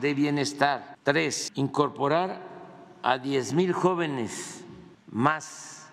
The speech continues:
se van a contratar del programa Jóvenes Construyendo el Futuro para realizar labores de limpieza, construcción, pintura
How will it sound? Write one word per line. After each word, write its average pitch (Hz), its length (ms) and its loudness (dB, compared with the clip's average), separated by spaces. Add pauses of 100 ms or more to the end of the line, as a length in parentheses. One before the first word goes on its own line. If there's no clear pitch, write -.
(120)
se 101 220 -4
van 135 360 0 (200)
a 104 500 0
contratar 113 840 0
del 123 220 0
programa 151 720 0
Jóvenes 170 540 0
Construyendo 143 760 0
el 139 60 -2
Futuro 151 580 0
para 127 520 2
realizar 127 640 0
labores 131 540 0
de 127 100 2
limpieza, 117 800 0 (300)
construcción, 127 840 0
pintura 123 640 0